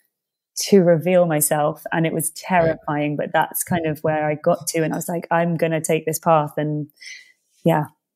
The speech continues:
Speaker 1: that was how I kind of, that was my life pre-yoga.
Speaker 2: And how did you actually get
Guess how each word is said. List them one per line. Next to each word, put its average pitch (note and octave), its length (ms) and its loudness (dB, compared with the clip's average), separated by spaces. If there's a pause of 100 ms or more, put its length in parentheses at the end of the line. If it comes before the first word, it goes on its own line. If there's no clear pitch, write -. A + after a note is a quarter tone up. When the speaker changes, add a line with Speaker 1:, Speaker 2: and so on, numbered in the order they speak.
(100)
Speaker 1:
that D#3 140 -6
was E3 180 -4
how D#3+ 360 -4
I E3 120 -6
kind E3 260 -6
of, D#3 160 -6 (160)
that F3+ 100 0
was G3 140 2
my F3+ 100 0
life E3+ 320 -2
pre-yoga. G#3 640 0 (760)
Speaker 2:
And G#2+ 120 2
how B2 140 4
did D#3+ 140 4
you D3+ 220 4
actually G#2+ 320 2
get F#2 200 2